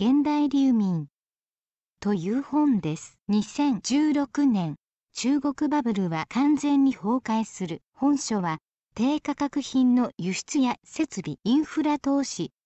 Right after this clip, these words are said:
不動産投資に過度に依存した中国経済が、賃金上昇等による輸出競争力の低下や不動産バブル崩壊等によっ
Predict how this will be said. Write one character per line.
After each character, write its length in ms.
不 160
動 220
産 300
投 220
資 220
に 140
過 180
度 140
に 240
依 20
存 300
し 140
た 200
中 300
国 120
経 220
済 320
が、 200
賃 280
金 320
上 240
昇 280
等 300
に 180
よ 80
る 160
輸 120
出 260
競 220
争 340
力 320
の 100
低 300
下 140
や 160
不 200
動 220
産 380
バ 120
ブ 140
ル 100
崩 260
壊 340
等 240
に 180
よ 80
っ 60